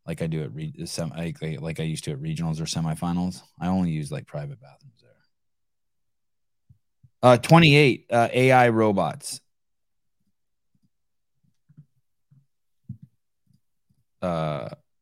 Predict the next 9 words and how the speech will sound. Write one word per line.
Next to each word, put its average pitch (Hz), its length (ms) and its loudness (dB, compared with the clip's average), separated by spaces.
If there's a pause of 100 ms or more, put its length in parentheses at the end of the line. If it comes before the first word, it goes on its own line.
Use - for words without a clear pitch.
(380)
Sevi 107 400 -2
got 101 240 2
a 92 120 -4
clip 104 260 -4
of 90 180 -8
Horvat 92 480 0 (140)
taking 85 420 -4
a 76 160 -6
deuce. 76 460 -8